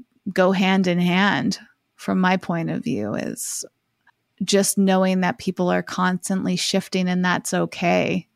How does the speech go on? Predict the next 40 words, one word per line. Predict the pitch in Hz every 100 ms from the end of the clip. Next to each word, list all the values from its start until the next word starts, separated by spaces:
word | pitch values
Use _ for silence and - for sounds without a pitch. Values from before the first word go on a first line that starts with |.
| -
And | 180 175 180 175 - - - _ _ _ -
it | 208
just | 190 196 -
lights | 190 185 -
me | 175 175
up | 185 - -
to | 208
think | - 196
about | 196 180 175
it | 185 -
that | 175 156
way. | 180 180 190 175 - -
And | 190
I'm | 190
very | 190 202 196
drawn | - 185 185 190
to | 185
those | 175 180
types | - 214 190 -
of | 165
people. | - 196 - 190 135 185 - - - -
And | 247
I'm | 277
kind | 262 359 440
of | 285
interested, | 262 254 277 - 247 226 208 -
when | - 220 220
you're | 233 311
observing | 254 202 196 196 196 196 190
other | 185 185
people, | 180 190 180 180
Marcus, | 180 185 180 185 185 -
from | - 190 185
all | 190 190
of | 190
the | 180
work | 175 180 180 -
that | 185 185
you've | 180 -
done, | 180 175 175 175